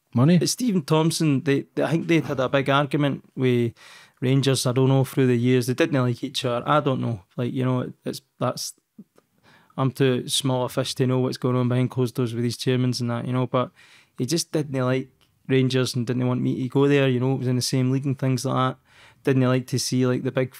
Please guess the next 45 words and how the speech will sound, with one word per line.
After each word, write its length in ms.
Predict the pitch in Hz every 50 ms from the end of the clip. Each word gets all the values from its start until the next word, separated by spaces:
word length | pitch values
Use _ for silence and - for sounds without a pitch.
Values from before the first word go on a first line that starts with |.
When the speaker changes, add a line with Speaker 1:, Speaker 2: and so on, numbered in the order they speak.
| _ _ _ _ _
Speaker 2:
two 220 | - - 139 135 131
teams 340 | 131 - 139 127 131 123 -
taking 560 | - 131 131 127 - 139 131 127 123 117 101 _
their 100 | - 131
good 260 | 117 - 135 120 - _
players 400 | - 135 131 131 131 131 127 135
and 120 | 127 131
things 280 | - 131 127 123 - -
like 360 | 127 127 127 127 131 - -
that. 60 | 131
Uh, 560 | 131 123 120 123 123 120 123 123 123 120 - _ _ _ _ _ _ _ _ _ _ _ -
but 300 | - 123 123 - - _ _ _ _ _ _ _ _ -
at 100 | 151 131
the 60 | 127
time 300 | - - 139 139 139 139
I 100 | 135 131
was 120 | 127 120 -
saying 220 | - 143 131 131
I 60 | 127
wanna 240 | 123 123 123 123 123
go 180 | 120 143 156 160
there, 260 | 160 160 151 151 139 - - _ _ _ _ _ _ _ -
he 120 | - 117 110
was 80 | 107 110
just 160 | 113 - -
saying, 240 | - 127 120 117 120
"No 100 | 127 127
chance, 460 | - - 135 127 123 120 117 - - -
you'll 140 | 156 123 113
be 100 | 120 113
staying 280 | - - 127 123 117
here 140 | 117 135 135
then," 220 | 135 135 127 117 107
you 100 | 123 120
know, 160 | 123 127 123
and 80 | 123 127
I 80 | 139 135
just 200 | 131 - 123 -
signed 200 | - 127 123 120
a 60 | 120
new 120 | 123 120 -
contract 420 | - 139 139 135 - 143 135 135
with 100 | 135 135
them, 200 | 127 131 131 135 131
so 360 | - - 127 123 120 117